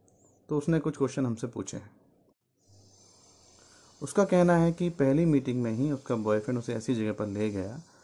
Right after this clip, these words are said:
जहाँ पर थोड़ी प्राइवेसी थी, एक तरह का वो कैफ़े ही था और वहाँ पर उस लड़के ने उस लड़की को पूरी तरह से टच करने की कोशिश की। क्योंकि वो नई थी मेरे हिसाब से, इसलिए उसने शायद ज़्यादा रेजिस्ट भी नहीं किया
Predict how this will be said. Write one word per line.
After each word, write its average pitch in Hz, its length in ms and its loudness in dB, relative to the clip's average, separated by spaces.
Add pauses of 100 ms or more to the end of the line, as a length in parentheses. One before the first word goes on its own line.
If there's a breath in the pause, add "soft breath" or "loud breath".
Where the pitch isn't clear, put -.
(340 soft breath)
जहाँ 120 300 0
पर 147 420 4
थोड़ी 117 160 0
प्राइवेसी 98 520 -2
थी, - 280 -10 (340)
एक 110 200 -6
तरह 110 160 0
का 107 140 -2
वो 104 180 -2
कैफ़े 98 260 -4
ही 117 120 0
था 107 300 -10 (680 loud breath)
और 135 500 2 (460)
वहाँ 139 280 2
पर 147 480 2 (560)
उस 139 180 -6
लड़के 135 320 2
ने 117 140 2
उस 117 120 -4
लड़की 113 280 -2
को 120 80 -6 (140)
पूरी 143 300 0
तरह 120 220 -4
से 107 180 -6 (520 soft breath)
टच 147 160 0
करने 117 300 2
की 110 140 -2
कोशिश 107 380 -4
की। 101 200 -6
क्योंकि 113 340 -6
वो 110 160 -2
नई 110 240 0
थी - 240 -8 (120)
मेरे 113 200 0
हिसाब 104 240 -2
से, - 160 -12
इसलिए 131 480 -2
उसने 123 220 -4
शायद 113 240 -2
ज़्यादा 110 240 2
रेजिस्ट 117 360 -2
भी 110 100 -2
नहीं 98 220 -4
किया 110 200 -6